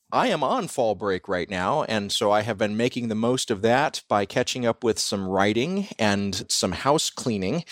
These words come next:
My wife and I were saying that, you know, there's this spring cleaning tradition, but we also like the idea of doing a kind of fall cleaning to get ready for the dark months of winter. So we've been doing a lot of that.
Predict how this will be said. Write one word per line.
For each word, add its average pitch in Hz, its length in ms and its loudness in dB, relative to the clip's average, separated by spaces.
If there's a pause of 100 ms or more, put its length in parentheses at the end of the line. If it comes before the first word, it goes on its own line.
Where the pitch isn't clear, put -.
(440)
My 123 120 8
wife 131 420 2
and 117 140 0
I 117 140 0
were 113 200 -2
saying 135 400 0
that, 113 160 0 (140)
you 127 120 -4
know, 110 140 0
there's 104 240 0
this 110 160 0
spring 185 420 0
cleaning 120 380 0
tradition, 110 500 0
but 101 140 4
we 110 140 2
also 127 320 2
like 117 320 0
the 120 100 -2
idea 107 460 0
of 98 260 -4
doing 113 220 -2
a 104 40 -2
kind 107 220 0
of 101 60 0
fall 120 340 2
cleaning 107 460 -4
to 107 80 -4
get 107 180 2
ready 107 220 2
for 107 160 -4
the 101 80 0
dark 107 320 2
months 101 320 0
of 95 160 -2
winter. 110 340 0
So 98 160 0
we've 101 100 2
been 101 140 2
doing 104 260 0
a 98 60 0
lot 92 240 2
of 87 140 -2
that. 98 340 2